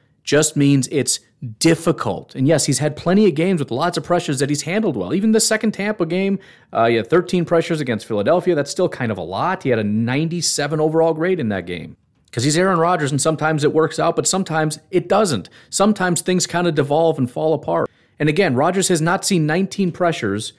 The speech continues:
since, what, twenty nineteen? He, da, da, da, da, da, da, da, get to it. Yeah, so in twenty nineteen, he saw it twice. Twenty against Minnesota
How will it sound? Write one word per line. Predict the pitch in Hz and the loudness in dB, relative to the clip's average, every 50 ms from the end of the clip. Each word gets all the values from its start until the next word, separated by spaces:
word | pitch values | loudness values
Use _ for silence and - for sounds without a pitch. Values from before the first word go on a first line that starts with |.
| _ _ _ _ _ _ | _ _ _ _ _ _
since, | - - - - 151 143 139 139 139 - - - - - - - - - | -10 -6 -4 0 2 2 2 2 0 -2 -2 -4 -2 -4 -4 -6 -8 -6
what, | - 131 110 - - | -2 -2 -2 -2 -2
twenty | - - 151 156 147 | -4 -4 -2 0 0
nineteen? | 143 143 151 156 147 - - 151 160 180 202 214 208 - _ _ _ _ _ _ _ _ _ _ _ _ _ _ _ | 0 0 0 -2 -4 -4 -4 -4 -2 0 -2 -2 -4 -6 _ _ _ _ _ _ _ _ _ _ _ _ _ _ _
He, | - 139 143 151 151 147 147 | -4 -4 -2 -2 0 -2 -2
da, | 143 143 143 | -2 -2 -2
da, | 139 - 117 | -2 0 -2
da, | - 104 | 0 0
da, | 95 - 120 | -2 -2 -2
da, | 131 190 190 | -4 -4 -4
da, | 190 185 | -6 -6
da, | 180 - 190 190 185 | -6 -4 -4 -4 -4
get | 156 147 - - - | -4 -6 -8 -8 -4
to | 156 147 147 | -2 0 2
it. | 147 147 151 - - _ _ _ _ - | 2 0 -2 -6 -20 _ _ _ _ 0
Yeah, | 160 135 95 - - | 0 0 0 0 -4
so | - - 160 160 | -2 2 2 2
in | 147 | 2
twenty | - - 208 214 208 | 2 2 2 2 2
nineteen, | 175 175 170 165 - 170 156 | 2 2 0 -2 -2 -2 -2
he | 147 139 | -2 0
saw | - 160 147 | 0 0 0
it | 131 - | 0 0
twice. | - - - 147 113 104 87 - - - - _ _ _ - | -4 -4 -2 0 0 -2 -2 -6 -10 -10 -12 _ _ _ -20
Twenty | - - - 185 208 220 208 170 | -12 -6 -2 0 2 4 4 4
against | 143 135 143 127 - - | 2 2 0 -2 -2 -2
Minnesota | 131 135 131 123 117 - 120 107 104 101 107 110 107 | -2 0 0 0 0 0 0 0 0 0 0 -2 -4